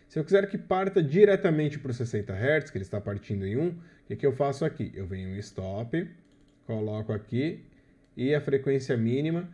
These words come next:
eu já posso jogar aqui pra sessenta hertz e aqui eu também jogo pra sessenta hertz. Como já tem o tempo de aceleração, ele vai acelerar no tempo que foi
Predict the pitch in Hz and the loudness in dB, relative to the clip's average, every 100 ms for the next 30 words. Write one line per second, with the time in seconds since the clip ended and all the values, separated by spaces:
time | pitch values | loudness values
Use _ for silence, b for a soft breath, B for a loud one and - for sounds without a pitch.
0 | B B - 110 120 113 120 123 123 120 | B B -8 -4 -4 -2 -4 -4 -2 0
1 | 113 110 110 107 87 - _ _ - - | 0 -2 -6 -8 -12 -14 _ _ -16 -16
2 | - _ - - 147 - 104 131 131 139 | -18 _ -8 -2 0 0 -4 -2 0 2
3 | 156 220 - - b b b b b - | 2 0 -8 -20 b b b b b -6
4 | 165 151 - 139 151 156 143 139 127 135 | -2 -2 -2 -2 0 0 0 2 2 2
5 | 135 127 143 180 - - _ - - 165 | 0 -2 -2 -4 -8 -20 _ -10 -6 -4
6 | 160 156 180 165 135 101 - - b b | -2 -2 0 0 0 -2 -10 -20 b b
7 | - 190 185 190 180 151 143 131 123 117 | -2 2 4 4 2 2 0 0 0 0
8 | 113 104 98 101 156 160 127 B B B | 0 -4 -6 -6 -2 -2 -4 B B B
9 | 104 104 110 113 117 113 117 127 143 139 | -6 -4 -4 -4 -2 0 0 0 -2 -2
10 | - 131 160 165 - 165 147 156 165 | -2 -2 -2 -4 -8 -2 0 0 -2